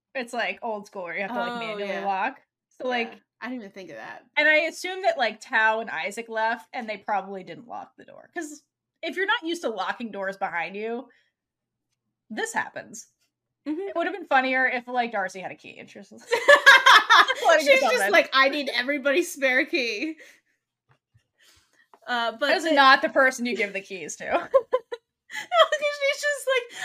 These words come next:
Speaker 2: I feel like she would be, like, looking at all the keys, like, <laughs> "Haha, yeah, look, I got
Speaker 1: She would lose
Speaker 2: everybody's
Speaker 1: them
Speaker 2: key."
Speaker 1: all, then nobody
Speaker 2: No,
Speaker 1: can get
Speaker 2: and
Speaker 1: back
Speaker 2: then
Speaker 1: to their
Speaker 2: she,
Speaker 1: room.
Speaker 2: all, it's on the Eiffel Tower. She just, like, <laughs>
Speaker 1: Ah,
Speaker 2: drops
Speaker 1: fuck,
Speaker 2: them
Speaker 1: yeah.
Speaker 2: <laughs> off the Eiffel Tower.
Speaker 1: No, absolutely.
Speaker 2: But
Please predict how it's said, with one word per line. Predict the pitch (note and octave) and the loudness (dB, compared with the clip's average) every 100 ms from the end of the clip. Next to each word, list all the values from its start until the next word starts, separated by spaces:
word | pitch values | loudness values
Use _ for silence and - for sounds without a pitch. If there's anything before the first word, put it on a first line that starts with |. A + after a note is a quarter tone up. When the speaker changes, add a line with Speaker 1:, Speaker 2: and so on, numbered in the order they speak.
| D5 | 2
Speaker 2:
I | A#4+ B4 | 4 2
feel | G4+ G#4+ | -4 -4
like | G#4+ F#4+ | -4 -4
she | G#4+ G#4 | -6 -4
would | A4+ F#4 | -6 -6
be, | G4 G4+ | -6 -4
like, | D4 C4+ B3+ _ _ _ - | -2 -4 -6 _ _ _ -14
looking | C#4 D#4 D#4 C#4 | -8 -6 -4 -4
at | B3 | -4
all | A#3 A#3 | -4 -6
the | B3+ | -8
keys, | D#4+ B3+ B3+ | -8 -10 -8
like, | B3 A#3+ D4 | -4 -4 -2
<laughs> | F4 | -2
"Haha, | C4+ C4 A3 | -2 -2 -6
yeah, | A3 G#3+ G3+ | -4 -6 -8
look, | A#3 A3 | -12 -10
I | A3+ | -4
got | A#3+ | 0
Speaker 1:
She | A3+ | 2
would | - | 2
lose | D#4 | 2
Speaker 2:
everybody's | B4 B4+ | 2 2
Speaker 1:
them | D#4 | 2
Speaker 2:
key." | F4+ | 2
Speaker 1:
all, | G#3+ A3+ | 2 0
then | B3+ | 2
nobody | C#4+ E4+ | 2 2
Speaker 2:
No, | A#4+ | 4
Speaker 1:
can | F4 | 6
get | D#4+ | 6
Speaker 2:
and | D4 | 6
Speaker 1:
back | |
Speaker 2:
then | G#4+ | 6
Speaker 1:
to | |
their | C4+ D#4 | 2 0
Speaker 2:
she, | C4+ | 2
Speaker 1:
room. | |
Speaker 2:
all, | E4 D#4+ | 4 2
it's | - C4 | -2 0
on | D4+ | 0
the | C#4 | 2
Eiffel | B3+ B3+ B3+ | -4 -4 -6
Tower. | C#4 A#3+ B3 | -2 -2 -4
She | D4+ | -6
just, | A#3 C#4 B3+ | -6 -6 -4
like, | B3 A3+ - | -6 -6 -2
<laughs> | B4 | 4
Speaker 1:
Ah, | A#4+ A#4+ C#4+ G4+ A#4 | 4 2 -2 2 2
Speaker 2:
drops | - A#3 | 2 -2
Speaker 1:
fuck, | G#3+ | 0
Speaker 2:
them | A3 C#4 | 0 2
Speaker 1:
yeah. | C#4 | 0
Speaker 2:
<laughs> | |
off | - - - D#4 - | 2 0 0 -2 -6
the | G4+ G#4 | -10 -6
Eiffel | - C#4+ - D#4 - - | -6 -6 -4 -6 -6 -12
Tower. | - G#3 C#3+ F#3 - _ _ _ _ _ _ _ _ _ - | -8 -8 -8 -12 -14 _ _ _ _ _ _ _ _ _ -18
Speaker 1:
No, | A3+ | -12
absolutely. | B3 G3 G3 E3+ C#3 C#3+ - _ _ _ _ C4 _ - | -8 -8 -10 -16 -14 -14 -16 _ _ _ _ -20 _ -8
Speaker 2:
But | B3+ A3+ G#3+ | -4 -2 -4